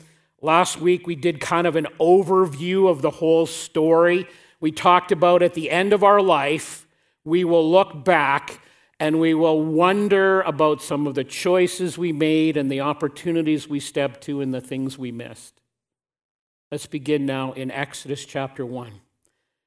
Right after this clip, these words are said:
These are the names of the sons of Israel who went to Egypt with Jacob, each with his family, and then all the sons are mentioned. Joseph was already in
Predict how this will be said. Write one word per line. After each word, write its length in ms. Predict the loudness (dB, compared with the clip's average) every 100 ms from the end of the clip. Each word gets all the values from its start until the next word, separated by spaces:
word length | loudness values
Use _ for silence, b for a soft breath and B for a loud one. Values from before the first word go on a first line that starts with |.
| _ _ -4
These 200 | 0 2
are 100 | 2
the 80 |
names 400 | 2 2 2 0
of 120 | -2 -4
the 60 |
sons 380 | -4 -2 -2 -2
of 100 | 0
Israel 520 | 0 0 0 0 0
who 160 | 0 -2
went 260 | -2 -2 -2
to 200 | -6 -4
Egypt 360 | -6 -6 -6
with 160 | -8 -8
Jacob, 540 | -2 -2 -2 -6 -8
each 280 | -10 -12 -8
with 160 | -8 -6
his 160 | -8
family, 440 | -6 -4 -4 -4 -6
and 80 | -4
then 240 | -4 -6 B B -4
all 240 | 0 0
the 100 | -2
sons 400 | -4 -2 -2 -2
are 100 | -4
mentioned. 640 | -4 -4 -6 -8 -14 -14 -20 _ _ _ _ -6
Joseph 500 | 0 0 2 0 0
was 160 | -2
already 960 | -2 0 2 2 2 2 0 -4 -12 -8
in 240 | -6 -6